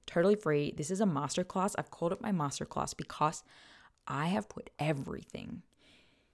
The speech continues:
into this, <laughs> right? This masterclass is designed for you if you have H A or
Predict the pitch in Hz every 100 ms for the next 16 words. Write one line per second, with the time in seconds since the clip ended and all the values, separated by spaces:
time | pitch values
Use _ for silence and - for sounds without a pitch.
0 | _ 147 135 - - - - - - _
1 | - - - 190 147 147 - - - -
2 | 147 185 262 - - 202 185 170 185 165
3 | 147 156 - 139 139 160 - 240 190 180
4 | 170 - 135 - 113 131 131 - 240 226
5 | 226 - - _ - 139 131